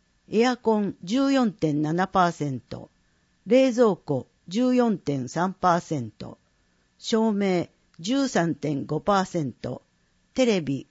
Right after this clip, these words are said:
九点四パーセント、その他四十八点一パーセント。グラフの説明終わり。三重デコ活、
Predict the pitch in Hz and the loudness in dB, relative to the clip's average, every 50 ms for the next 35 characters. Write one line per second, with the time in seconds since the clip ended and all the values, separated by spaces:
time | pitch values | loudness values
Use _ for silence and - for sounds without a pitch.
0 | _ _ - - 285 285 247 - - 160 160 147 139 143 139 170 185 208 196 - | _ _ -4 0 0 0 0 0 0 -2 -2 -2 -2 -4 -4 -4 -4 -4 -4 -2
1 | 202 196 180 180 - - 156 139 123 - _ - 107 - - _ _ _ _ _ | -2 -2 -2 -2 -4 -6 -6 -6 -6 -8 _ -14 -16 -16 -18 _ _ _ _ _
2 | _ _ _ _ _ _ - - 233 220 226 220 220 - 151 123 - _ _ _ | _ _ _ _ _ _ -6 -4 -2 -2 -2 -2 -2 -4 -4 -4 -6 _ _ _
3 | _ _ - - 214 254 262 240 175 160 175 160 127 - - - - - - - | _ _ -8 -4 -2 0 0 0 -2 -2 -4 -4 -4 -4 -8 -10 -10 -10 -8 -8
4 | 131 135 131 - _ - 156 - - - - 208 208 190 180 - - 160 131 117 | -8 -8 -8 -10 _ -14 -12 -10 -10 -6 -4 -2 -2 -2 -2 -4 -4 -6 -8 -8
5 | 104 _ - - 92 _ _ _ _ _ _ _ _ _ _ _ _ _ _ _ | -10 _ -18 -18 -18 _ _ _ _ _ _ _ _ _ _ _ _ _ _ _
6 | _ _ 180 196 247 254 247 208 202 175 151 139 127 - 156 160 - - 175 165 | _ _ -6 -4 -2 -2 -2 -2 -2 -2 -2 -2 -2 -4 -6 -6 -4 -4 -4 -2
7 | 160 165 147 135 - _ - 147 147 151 147 139 - - - _ _ _ _ _ | 0 0 -2 -2 -4 _ -8 -6 -6 -6 -6 -8 -10 -14 -16 _ _ _ _ _
8 | _ _ _ _ _ _ _ _ _ _ _ _ _ _ _ _ _ _ _ _ | _ _ _ _ _ _ _ _ _ _ _ _ _ _ _ _ _ _ _ _
9 | _ _ _ _ _ - 220 254 262 233 190 139 123 143 - - 196 196 185 - | _ _ _ _ _ -2 0 2 2 2 0 -2 -2 -6 -6 -4 -4 -6 -4 -4
10 | 160 147 - - 135 135 117 - | -6 -6 -6 -8 -10 -10 -10 -10